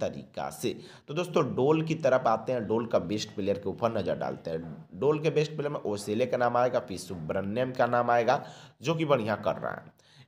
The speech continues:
इनके अलावा इन्हें भी पिक कर सकते हो, लेकिन देखना दिलचस्प होगा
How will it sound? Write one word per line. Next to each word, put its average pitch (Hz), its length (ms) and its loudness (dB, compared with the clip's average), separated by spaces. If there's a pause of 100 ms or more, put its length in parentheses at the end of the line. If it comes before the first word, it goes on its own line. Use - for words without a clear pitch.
इनके 170 260 -2
अलावा 180 260 4
इन्हें 131 320 -2
भी 131 120 -2
पिक - 300 -8
कर 110 160 6
सकते - 340 -2
हो, - 60 -2
लेकिन 135 200 -6
देखना 98 300 -4
दिलचस्प 98 600 -6
होगा 113 200 -2